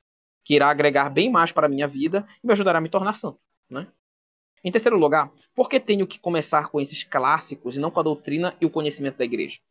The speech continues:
Vemos uma crise doutrinal como nunca antes vista na história. Católicos nunca,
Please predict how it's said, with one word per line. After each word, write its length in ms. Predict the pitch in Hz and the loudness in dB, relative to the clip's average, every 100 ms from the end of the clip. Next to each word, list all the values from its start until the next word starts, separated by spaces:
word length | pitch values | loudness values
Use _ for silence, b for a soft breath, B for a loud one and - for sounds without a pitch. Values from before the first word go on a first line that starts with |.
| _ _ - | _ _ 0
Vemos 260 | 165 190 | 2 2
uma 120 | 190 185 | 2 -2
crise 340 | - 226 240 | 0 -4 2
doutrinal 440 | 196 190 170 151 | 0 2 0 0
como 180 | 170 170 | -2 -4
nunca 260 | 160 226 151 | -2 -2 -4
antes 180 | - 175 | -4 -6
vista 200 | 190 165 | -6 -6
na 80 | |
história. 400 | 175 - 113 - _ _ _ _ | -8 -6 -8 -10 _ _ _ _
Católicos 540 | - 156 175 190 185 156 160 170 | -4 0 2 0 0 -2 -4 -2
nunca, 440 | 208 220 208 | -2 2 0